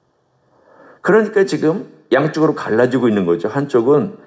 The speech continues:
선지자입니다. 그랬더니 이 종교 지도자들은 죄인이다. 그랬더니 이 사람이 대답을 합니다. 이십오 절에 "죄인인지 내가 알지는 못하지만 한 가지 아는 것이 있습니다.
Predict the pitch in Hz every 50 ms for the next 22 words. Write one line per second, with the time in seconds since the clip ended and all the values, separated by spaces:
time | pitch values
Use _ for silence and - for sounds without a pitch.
0 | - - _ - - - - 175 151 - - - 92 78 78 78 78 - - -
1 | - - _ _ _ _ _ _ _ _ _ _ _ _ _ _ _ _ _ _
2 | _ _ _ _ - 147 170 175 - 190 180 185 196 196 - - - - - 135
3 | 139 135 - 120 123 131 127 143 143 - - - 113 104 101 95 110 143 180 196
4 | 233 - - - _ _ _ _ _ _ - - 107 107 113 113 101 92 80 -
5 | - - - - - - _ _ _ _ _ _ _ _ _ _ _ _ _ _
6 | _ _ _ _ _ _ _ _ _ _ _ _ _ _ _ _ _ _ - -
7 | - - 214 240 240 - - 190 160 - 392 440 - - - - _ _ _ _
8 | _ _ _ _ _ - 151 170 202 196 175 165 175 175 185 190 185 - 160 143
9 | 160 156 147 151 147 135 127 123 113 95 117 110 113 117 - - 98 98 92 85
10 | 92 87 - - 185 - - - _ _ _ _ _ _ _ _ _ _ _ -
11 | - - 139 160 180 185 196 196 196 190 190 170 170 156 165 131 120 123 123 135
12 | 143 156 139 123 107 - 135 120 - 120 113 120 147 - 180 185 196 214 214 202
13 | - 202 - - 104 117 - 170 220 202 - - 131 127 - 107 101 87 78 73
14 | - -